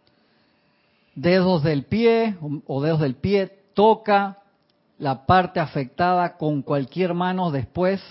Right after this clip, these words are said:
primero levando ambas manos a la presencia, después de haberlas cargado, pide que los rayos limpien todo lo que parezca estar obstruyendo la acción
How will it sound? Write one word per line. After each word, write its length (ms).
primero 460
levando 560
ambas 300
manos 400
a 60
la 200
presencia, 640
después 220
de 20
haberlas 240
cargado, 520
pide 240
que 100
los 140
rayos 340
limpien 1040
todo 280
lo 140
que 140
parezca 480
estar 320
obstruyendo 760
la 200
acción 840